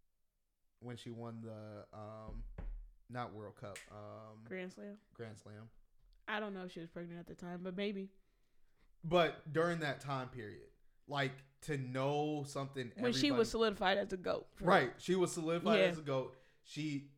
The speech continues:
Speaker 1: you knew she was gonna win. She knew she was gonna win. Just to feel that confidence.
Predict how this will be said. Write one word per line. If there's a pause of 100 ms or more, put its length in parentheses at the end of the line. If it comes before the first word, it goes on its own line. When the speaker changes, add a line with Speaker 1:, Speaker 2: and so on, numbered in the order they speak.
Speaker 1:
you
knew
she
was
gonna
win.
She
knew
she
was
gonna
win.
Just
to
feel
that
confidence.